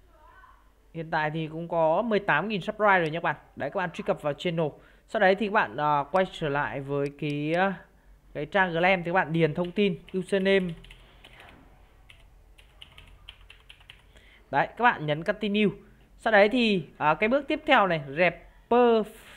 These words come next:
friends for extra entry ấy, tức là các bạn giới thiệu càng nhiều bạn bè thì các bạn sẽ, à, có cơ hội càng nhiều để mua I D O của nó nhá. Tiếp theo này, do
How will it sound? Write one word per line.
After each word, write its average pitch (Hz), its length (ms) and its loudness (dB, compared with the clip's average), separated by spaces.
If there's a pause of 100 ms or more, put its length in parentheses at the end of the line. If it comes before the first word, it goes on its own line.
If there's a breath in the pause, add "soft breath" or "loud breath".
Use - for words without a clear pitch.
(280)
friends 214 320 4 (440)
for 202 180 2
extra 226 440 0
entry 220 380 0
ấy, 220 120 -2
tức 262 180 -4
là 208 60 2
các - 140 -4
bạn 151 200 -2
giới 156 160 0
thiệu 220 320 -2
càng 156 220 -2
nhiều 156 160 -2
bạn 139 160 -6
bè 156 240 6
thì 143 140 -8
các 151 60 -8
bạn 170 220 -2
sẽ, 147 260 -8 (260 loud breath)
à, 139 160 0 (140)
có 147 240 0 (800)
cơ 262 120 6
hội 247 260 4 (140)
càng 165 200 0
nhiều 160 220 2
để 139 140 0
mua 196 380 2 (260)
I - 0 -
D 185 120 0
O 190 180 4 (140)
của 131 80 -8
nó 131 160 -4
nhá. 214 180 -2 (360 loud breath)
Tiếp 233 140 -6
theo 233 180 4
này, 175 140 0 (640 soft breath)
do 214 720 2